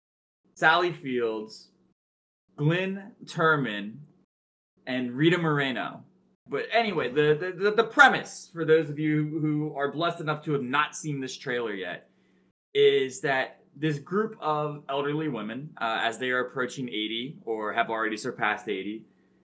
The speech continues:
decide it's time that we make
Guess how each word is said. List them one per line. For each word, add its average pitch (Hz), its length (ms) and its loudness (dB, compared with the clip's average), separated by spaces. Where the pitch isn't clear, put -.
decide 143 540 0
it's - 180 -2
time 208 280 4
that 185 260 -4
we 170 440 -2
make 147 420 -2